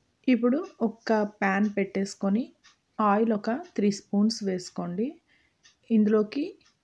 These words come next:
half spoon ఆవాలు, half spoon జీలకర్ర, half spoon మినపగుళ్ళు, half spoon శనగపప్పు వేసుకొని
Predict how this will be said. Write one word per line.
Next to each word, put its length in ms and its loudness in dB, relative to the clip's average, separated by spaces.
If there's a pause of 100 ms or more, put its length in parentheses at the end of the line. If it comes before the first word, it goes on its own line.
(320)
half 280 0
spoon 300 -2 (220)
ఆవాలు, 460 2 (1120)
half 320 -4
spoon 340 4 (500)
జీలకర్ర, 420 2 (1300)
half 240 -2
spoon 340 4 (1500)
మినపగుళ్ళు, 640 4 (1700)
half 360 -2
spoon 300 2 (600)
శనగపప్పు 840 0 (1300)
వేసుకొని 560 2